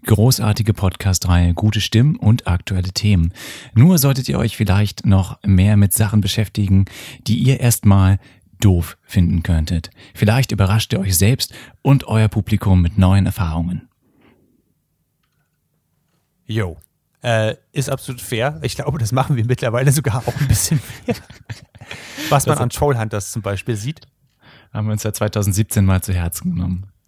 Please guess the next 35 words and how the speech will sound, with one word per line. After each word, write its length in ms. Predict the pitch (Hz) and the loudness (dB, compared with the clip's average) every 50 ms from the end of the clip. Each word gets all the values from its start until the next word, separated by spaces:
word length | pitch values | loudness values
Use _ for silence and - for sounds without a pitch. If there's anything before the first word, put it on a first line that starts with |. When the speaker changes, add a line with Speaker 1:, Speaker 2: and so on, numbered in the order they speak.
| _ _ | _ _
Speaker 2:
<laughs> 80 | - 110 - - 127 - - 131 - 175 - _ _ _ _ _ _ - | -16 -14 -14 -14 -16 -18 -20 -20 -20 -20 -20 _ _ _ _ _ _ -8
Super 380 | 113 101 - 202 196 175 143 113 | -6 -4 -4 -2 -2 -2 -2 -2
weiterentwickelt. 840 | 117 123 127 - 95 90 90 85 82 90 - - 92 92 95 - _ _ _ _ _ _ _ - | -4 -8 -8 -8 -8 -8 -8 -8 -10 -12 -12 -10 -10 -10 -10 -12 _ _ _ _ _ _ _ -16
Äh, 300 | - 92 87 85 87 92 98 98 _ _ _ _ _ _ _ _ _ _ _ _ _ _ _ _ _ _ _ _ _ | -12 -12 -10 -10 -10 -12 -14 -16 _ _ _ _ _ _ _ _ _ _ _ _ _ _ _ _ _ _ _ _ _
aber 320 | - 110 110 127 127 131 | -8 -6 -6 -6 -6 -4
ja, 240 | 175 240 226 127 - _ _ | -4 -2 -2 -4 -4 _ _
äh, 220 | - 127 127 135 | -6 -6 -4 -4
genau, 240 | 131 147 160 113 - | -2 -2 -2 -2 -2
äh, 240 | 127 139 135 120 117 | -4 -6 -6 -4 -4
wenn 100 | 139 147 | -2 -2
ihr 140 | 147 139 - | -2 -4 -4
auch 160 | 143 156 - | -6 -6 -6
eure 220 | 120 123 120 120 | -6 -6 -6 -4
Review 260 | 120 117 117 120 120 | -4 -6 -6 -8 -10
vorgelesen 500 | 117 - 135 127 113 117 110 107 104 123 | -8 -8 -8 -8 -6 -6 -6 -6 -6 -6
bekommen 360 | 110 - - 110 107 110 110 104 | -8 -8 -8 -8 -6 -6 -6 -4
wollt 240 | 107 104 104 - | -4 -4 -4 -6
in 180 | - 110 104 98 | -8 -8 -8 -8
dieser 220 | - 104 98 95 | -8 -8 -8 -8
sexy 280 | 95 - 165 - - 127 | -8 -8 -8 -8 -8 -8
Stimme, 260 | - - 131 120 113 | -8 -6 -6 -6 -6
die 80 | 107 104 | -6 -6
der 100 | 95 92 | -8 -8
Clemens 260 | - 143 127 110 95 | -8 -8 -8 -8 -8
halt 140 | 92 85 - | -8 -10 -12
so 60 | 90 | -12
drauf 260 | - 90 87 90 - | -14 -12 -12 -10 -8
hat, 160 | 127 135 - _ _ _ _ _ _ _ | -8 -10 -10 _ _ _ _ _ _ _
lest, 240 | - 107 127 143 - | -8 -6 -6 -4 -4
da 60 | 156 | -2
legen 200 | 135 127 127 117 | -2 -2 -2 -2
wir 60 | 117 | -2
noch 140 | 110 104 - | -2 -4 -4
Porngroove 440 | - - 113 113 110 104 98 90 - | -4 -4 -4 -4 -4 -6 -8 -10 -10
drunter. 380 | - - 95 92 - 85 87 | -12 -12 -12 -10 -10 -12 -14